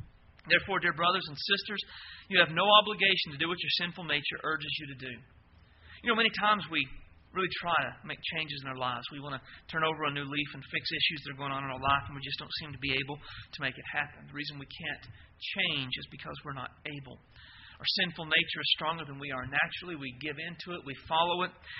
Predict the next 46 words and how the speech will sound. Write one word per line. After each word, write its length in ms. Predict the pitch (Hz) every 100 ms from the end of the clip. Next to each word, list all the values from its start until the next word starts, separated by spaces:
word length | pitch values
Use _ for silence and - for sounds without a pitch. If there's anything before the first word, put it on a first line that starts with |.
| - - 143
and 80 |
no 80 | 139
matter 160 | 143 143
what 240 | 185 -
we 80 | 196 147
do 80 | 175
or 120 | 151
how 80 | 170
much 160 | 185 185
we 80 | 165
change 320 | - 165 156
on 80 | 147
the 80 | 143
outside, 400 | 156 156 170 151
we 80 | 143
can't 240 | - 156 - 170
change 160 | 156 160
anything 240 | 160 175 156
on 80 |
the 80 | 147 156
inside 320 | 156 170 151
that 80 | 143 - 180
frees 160 | 170 165
us 80 | 151 -
from 240 | 160 143 123
this. 80 | 113 - - - - -
Jesus, 320 | 170 196 190 190 -
however, 480 | 170 165 165 160 151
is 320 | - - 156
able 160 | 175 190
to 160 | 170 131
do 160 | 185 202
for 160 | - 165
us 160 | 165 165
what 160 | 143
we 80 | 143
cannot 400 | 170 170 165 147
do 160 | 165 160
for 160 | 165 151
ourselves. 400 | 143 - 143 131 139
He 80 | 151
gives 160 | 147
us 80 | 143 -
a 80 | 135
new 160 | 139
nature, 480 | 139 175 196 208